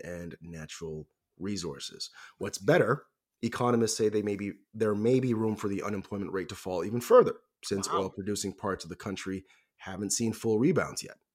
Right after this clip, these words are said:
Speaker 1: Since hitting a peak of one point five million in April twenty twenty at the onset of covid, the number of people wanting work but not actively looking has fallen to three hundred and seventy-seven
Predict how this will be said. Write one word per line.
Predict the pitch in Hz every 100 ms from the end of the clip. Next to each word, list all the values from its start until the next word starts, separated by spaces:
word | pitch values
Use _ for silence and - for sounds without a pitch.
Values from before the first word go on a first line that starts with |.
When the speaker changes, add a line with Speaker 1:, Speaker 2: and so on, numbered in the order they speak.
| _ _ _ - - - - - -
Speaker 1:
Since | - 214 226
hitting | 208 196 202
a | 156
peak | 190 165
of | 131
one | 143 143
point | 147 127
five | 123 113
million | 110 123 120 110 104
in | 98 95
April | 104 104 - 101
twenty | - 104 95
twenty | - - 104 107
at | 92
the | 90
onset | 87 82 82
of | -
covid, | 98 92 90 _ _ _ -
the | 113
number | 117 131 135
of | 110 -
people | - 117 - 107 98
wanting | 98 95 92
work | 107 151 117 - 101
but | 104
not | 101 101
actively | 98 - 90 85
looking | 110 143 82 80 104 _
has | 101 -
fallen | - 110 104 104 98
to | 101
three | - 104
hundred | 87 98 87 85
and | 80
seventy-seven | - 80 76 - 71 67